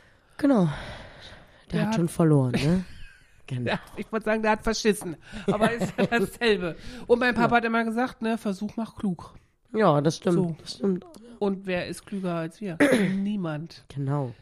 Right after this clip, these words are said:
Speaker 2: Denn keiner fickt den Ficker.
Speaker 1: Richtig.
Speaker 2: Leute, wir sagen's euch nochmal, ne? Wer auch
Speaker 1: Genau.
Speaker 2: immer das hört, keiner fickt den Ficker. So.
Speaker 1: So ist es.
Speaker 2: Nämlich. Ey,
Speaker 1: Ja.
Speaker 2: gibt's Corona-News?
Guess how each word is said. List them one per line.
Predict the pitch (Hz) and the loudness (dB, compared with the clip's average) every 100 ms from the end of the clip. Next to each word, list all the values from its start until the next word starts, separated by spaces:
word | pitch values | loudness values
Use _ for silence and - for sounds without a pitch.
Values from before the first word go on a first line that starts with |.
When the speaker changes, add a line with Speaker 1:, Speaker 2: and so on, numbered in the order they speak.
| - - | -18 -12
Speaker 2:
Denn | 165 | -10
keiner | - 175 170 170 | -6 -4 -4 -6
fickt | 180 175 | -8 -8
den | 180 | -8
Ficker. | 175 214 - 175 - 147 | -8 -8 -6 -10 -6 0
Speaker 1:
Richtig. | 190 190 180 160 | 2 4 4 6
Speaker 2:
Leute, | 180 175 156 - - | 8 6 2 -4 -2
wir | 196 | 0
sagen's | 202 220 208 208 | 2 2 2 0
euch | 170 165 | -2 -2
nochmal, | 175 165 160 160 165 | -4 -2 -4 -2 -2
ne? | 202 | -2
Wer | 208 | 0
auch | 165 | 0
Speaker 1:
Genau. | 165 | 0
Speaker 2:
immer | 254 | 0
das | 262 254 208 | 0 -2 -2
hört, | 202 - - - - | -2 -4 -18 -18 -16
keiner | - 196 185 | -4 0 0
fickt | 180 185 - | 0 -4 -4
den | 175 | -6
Ficker. | - - 143 - - - - - - - - - | -6 -8 -8 -8 -4 -2 -2 -6 -16 -16 -14 -14
So. | - 190 | -10 0
Speaker 1:
So | 190 226 247 254 | 4 6 8 6
ist | - 156 | 4 0
es. | 131 120 - - - | -4 -10 -12 -14 -8
Speaker 2:
Nämlich. | 170 151 139 - - - - - - | -6 -6 -8 -12 -20 -20 -20 -18 -4
Ey, | 220 202 | 0 0
Speaker 1:
Ja. | 196 | -2
Speaker 2:
gibt's | 208 - | -4 -6
Corona-News? | 208 208 262 294 349 381 | 0 2 4 4 4 2